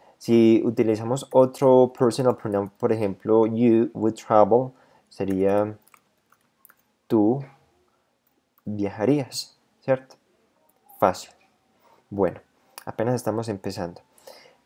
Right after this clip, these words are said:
Entonces, bueno, lo voy a dejar ahí, no lo voy a borrar. ¿Qué significa literalmente esa oración que tenemos ahí? Si tuviera dinero,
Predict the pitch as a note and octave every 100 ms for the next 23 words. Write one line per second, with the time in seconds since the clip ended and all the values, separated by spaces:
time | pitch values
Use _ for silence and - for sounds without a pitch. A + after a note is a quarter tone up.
0 | - - _ _ - C3+ C#3+ C#3+ C3+ A#2+
1 | A#2+ B2+ A#2 G#2 F#2+ F#2+ A2 G#2+ G2+ F2
2 | - - G2 G2+ G#2 G2+ F#2 - _ _
3 | _ _ _ _ _ _ _ _ - -
4 | C3+ B2 B2 A#2+ A#2+ - - C#3 C3 B2
5 | - B2+ B2+ B2 - A2 A2+ G#2+ A2+ A#2+
6 | - A#2+ - _ A#2 A#2 A#2+ A#2 G#2 F#2+
7 | A#2 G#2 G2 - A2 G#2 F#2 - G#2 F#2+
8 | G#2+ G2+ G2+ B2+ - A#2 B2 G#2 A#2